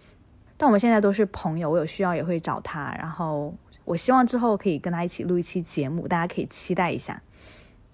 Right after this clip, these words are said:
最后总结一下，就是遇到一段高质量的感情其实是需要很多因素的，这个人的人品、性格、情感模式、勇气、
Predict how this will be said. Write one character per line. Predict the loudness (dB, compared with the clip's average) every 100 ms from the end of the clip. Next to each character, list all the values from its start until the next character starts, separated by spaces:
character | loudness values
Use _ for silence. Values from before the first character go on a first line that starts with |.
| _ _ _ 4
最 | 8
后 | 8
总 | 6
结 | 2 2
一 |
下， | 2
就 | 2 2
是 | 2
遇 | 4
到 | 4 4
一 |
段 | 2 0 0 -6 -14 -6
高 | 2 4
质 | 4
量 | 2 0
的 | 0
感 | -4
情 | -6 -6
其 | -4 -4
实 |
是 | -2 -2
需 | 0
要 | -2
很 | -2 -4
多 | -2 0 0 -4 -14 -16 -2
因 | 2 2
素 | 2 0
的， | 0 -8 -12 -20 -20 -20 _ _
这 | 2 4
个 | 4
人 | 4 2
的 | 0
人 | 0 -2
品、 | -2 -4 -4 -6
性 | 0 2 2
格、 | 0 -2 0 -2 -6 -12 -20 -18
情 | -4 0 2
感 | 2
模 | 2 -2 -4
式、 | -6 -2 2 2 0 -10 _ _ _ _
勇 | 6 6 6
气、 | -2 0 2 2 2